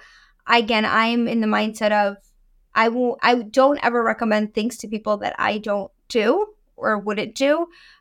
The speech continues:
Um, and that's why sometimes, you know, I only have ten minutes, and I will share that I only ran for ten minutes today because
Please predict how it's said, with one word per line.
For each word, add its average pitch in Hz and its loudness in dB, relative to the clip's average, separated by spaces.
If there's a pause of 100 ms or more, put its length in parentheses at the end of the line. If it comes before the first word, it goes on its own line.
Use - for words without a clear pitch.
Um, 202 0
and 254 2
that's 285 4
why 349 2
sometimes, 285 -2
you 262 0
know, 254 2
I 233 0
only 302 0
have 349 -2
ten 247 -4
minutes, 127 -4
and 214 -4
I 226 0
will 262 2
share 294 2
that 254 -2
I 302 2
only 349 -2
ran 302 4
for 294 -2
ten 285 -2
minutes 294 -2
today 208 0
because 220 -2